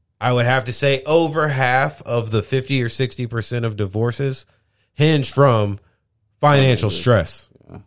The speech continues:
Speaker 1: Or some, some variation of, "Oh, you got millions, but you only giving me a few hundred." Or,
Speaker 2: Yeah.
Speaker 1: or some
Speaker 2: Right,
Speaker 1: shit
Speaker 2: yeah,
Speaker 1: like
Speaker 2: some
Speaker 1: that.
Speaker 2: shit like that,
Speaker 1: You
Speaker 2: yeah.
Speaker 1: know what I'm saying? Or, or,
Speaker 2: Hundred percent.
Speaker 1: or, "We don't have shit, and I'm ready to have some shit." You know what I'm saying? So
Speaker 2: Right.
Speaker 1: for me, I choose money because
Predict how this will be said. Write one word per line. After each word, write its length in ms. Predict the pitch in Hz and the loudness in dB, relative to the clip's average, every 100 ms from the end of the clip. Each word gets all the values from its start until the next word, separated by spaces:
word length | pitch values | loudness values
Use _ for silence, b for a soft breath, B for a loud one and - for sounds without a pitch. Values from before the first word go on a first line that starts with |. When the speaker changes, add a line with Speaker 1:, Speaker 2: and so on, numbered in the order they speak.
| _ _ _ - | _ _ _ -6
Speaker 1:
Or 220 | 135 135 | 0 0
some, 460 | 127 - 165 151 127 | -2 0 2 2 0
some 280 | 170 156 | 0 0
variation 720 | 131 135 127 120 123 - 104 | 2 2 2 0 -2 -2 -6
of, 320 | 92 101 95 - b b | -2 -2 -2 -6 b b
"Oh, 200 | - 131 | 2 2
you 200 | 110 143 | 2 0
got 280 | 135 127 110 | 2 2 2
millions, 400 | 131 131 110 101 | 2 2 2 -2
but 160 | 95 101 | -4 -4
you 140 | 113 | -2
only 180 | 110 107 | -2 -2
giving 240 | 104 101 104 | -2 -4 -4
me 120 | 101 | -4
a 40 | |
few 220 | - 104 | -2 -2
hundred." 320 | 92 101 85 - _ _ - | 0 0 -2 -10 _ _ -6
Or, 80 | 95 | -2
Speaker 2:
Yeah. 200 | 92 85 | 0 0
Speaker 1:
or 60 | |
some 200 | - 123 | -2 -2
Speaker 2:
Right, 160 | 101 95 | 2 2
Speaker 1:
shit 140 | 170 | 2
Speaker 2:
yeah, 60 | 170 | 2
Speaker 1:
like 140 | 127 - | 0 2
Speaker 2:
some 100 | 127 | 2
Speaker 1:
that. 140 | 98 | 2
Speaker 2:
shit 120 | 98 | -2
like 160 | 87 90 | -4 -4
that, 160 | 92 90 | -2 2
Speaker 1:
You 80 | 190 | 4
Speaker 2:
yeah. 60 | |
Speaker 1:
know 60 | 185 | 4
what 100 | 180 | 2
I'm 100 | 170 | 0
saying? 400 | 185 170 120 110 | 0 0 -2 -2
Or, 240 | 143 160 | 0 4
or, 180 | 170 175 | 6 6
Speaker 2:
Hundred 60 | 147 | 4
percent. 180 | 92 - | -2 0
Speaker 1:
or, 200 | 156 151 | 4 4
"We 160 | 160 175 | 4 4
don't 240 | 170 170 | 4 4
have 240 | 147 160 - | 2 2 2
shit, 500 | - 165 - - - _ | 2 0 0 -10 -18 _
and 160 | - 131 | -4 0
I'm 220 | 147 131 | 2 2
ready 240 | 151 131 | 2 2
to 140 | 123 127 | 0 0
have 260 | 131 123 | 2 2
some 140 | - 101 | 0 -8
shit." 340 | - 92 - - | -6 -8 -8 -6
You 120 | 135 | 0
know 80 | 156 | 2
what 60 | 147 | 2
I'm 40 | |
saying? 280 | 127 123 90 | 0 -2 -2
So 160 | 107 104 | -2 -4
Speaker 2:
Right. 120 | - b b b b _ | -4 b b b b _
Speaker 1:
for 160 | - 127 | -12 -6
me, 260 | 175 156 | -4 -4
I 160 | 135 139 | 0 -2
choose 380 | - 131 123 117 | -2 -4 -6 -2
money 260 | 147 120 | -2 -2
because 600 | 107 104 107 104 101 - | -4 -4 -2 -2 -2 -10